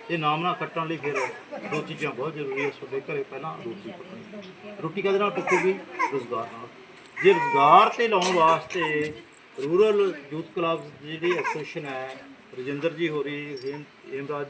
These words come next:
ਜੀ, ਬੀਬਾ ਮੰਜੂ ਜੀ, ਹਰਪਾਲ ਜੀ, ਇਹ ਸਾਰੇ ਚਲਾ ਰਹੇ ਨੇ, ਤਾਂ ਮੈਂ ਕਹਿੰਦਾ ਇਸ ਤੋਂ ਵੱਡਾ ਯੋਗਦਾਨ ਕੋਈ ਨਹੀਂ।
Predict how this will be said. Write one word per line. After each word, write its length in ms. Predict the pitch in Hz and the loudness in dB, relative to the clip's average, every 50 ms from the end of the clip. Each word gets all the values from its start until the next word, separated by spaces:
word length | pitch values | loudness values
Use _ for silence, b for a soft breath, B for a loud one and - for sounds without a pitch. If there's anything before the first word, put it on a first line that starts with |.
| 123 | -8
ਜੀ, 300 | 135 143 139 139 139 131 - - - - - - - | -10 -8 -8 -8 -8 -10 -14 -18 -20 -20 -20 -12 -8
ਬੀਬਾ 500 | 135 139 - 139 143 139 135 131 127 127 131 - - - - 117 | -6 -4 -2 -2 -2 -2 -2 -4 -6 -8 -10 -14 -14 -16 -14 -12
ਮੰਜੂ 340 | 123 135 139 139 147 147 143 | -12 -10 -8 -8 -6 -6 -6
ਜੀ, 360 | 139 143 139 139 139 135 135 131 - | -6 -6 -4 -4 -4 -4 -6 -6 -8
ਹਰਪਾਲ 360 | 135 - - 147 139 135 139 | -12 -12 -10 -8 -6 -6 -6
ਜੀ, 180 | 131 135 151 156 156 | -6 -8 -8 -6 -2
ਇਹ 140 | 170 185 185 - - | -2 0 0 -2 -2
ਸਾਰੇ 280 | - 151 165 185 190 185 - - - - | -2 -2 0 0 0 -2 -4 -8 -10 -4
ਚਲਾ 240 | 147 127 127 127 | 0 2 2 4
ਰਹੇ 220 | - 175 165 175 165 | 2 2 2 0 0
ਨੇ, 180 | 156 143 120 - - - - - - - - - | 0 -2 -8 -8 -14 -18 -20 -20 -20 -14 -8 -4
ਤਾਂ 100 | 175 175 | -4 -2
ਮੈਂ 180 | 170 165 170 | -2 -2 -4
ਕਹਿੰਦਾ 220 | 165 - 190 196 190 | -4 -4 -4 -2 -2
ਇਸ 120 | 180 170 | -4 -4
ਤੋਂ 140 | - 180 175 | -4 -6 -6
ਵੱਡਾ 160 | 160 156 165 | -6 -6 -8
ਯੋਗਦਾਨ 400 | 165 - - - 135 156 156 156 | -6 -2 -2 -2 -2 -2 -6 -10
ਕੋਈ 160 | 151 - 156 | -10 -10 -8
ਨਹੀਂ। 220 | 147 - - - | -8 -6 -6 -8